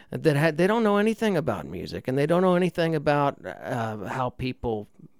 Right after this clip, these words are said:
feel about, about it. They make these decisions based on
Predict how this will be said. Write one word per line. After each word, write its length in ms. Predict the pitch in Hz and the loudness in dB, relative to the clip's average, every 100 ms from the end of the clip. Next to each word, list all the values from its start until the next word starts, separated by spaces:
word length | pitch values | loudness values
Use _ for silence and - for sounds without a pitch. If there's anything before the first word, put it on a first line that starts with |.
| - | -18
feel 320 | - 120 113 | -10 -6 -6
about, 420 | 208 104 - 208 - - - | -6 -6 -4 -6 -10 -18 -12
about 380 | - 208 226 240 | -10 -8 -4 -2
it. 120 | 170 _ _ - - - - - | -4 _ _ -20 -20 -20 -20 -4
They 100 | 147 | 0
make 220 | 160 165 | 2 0
these 180 | 165 151 | -2 -4
decisions 460 | - 170 160 180 | -2 0 2 0
based 260 | - 165 160 | 0 0 0
on 280 | 170 170 | 0 0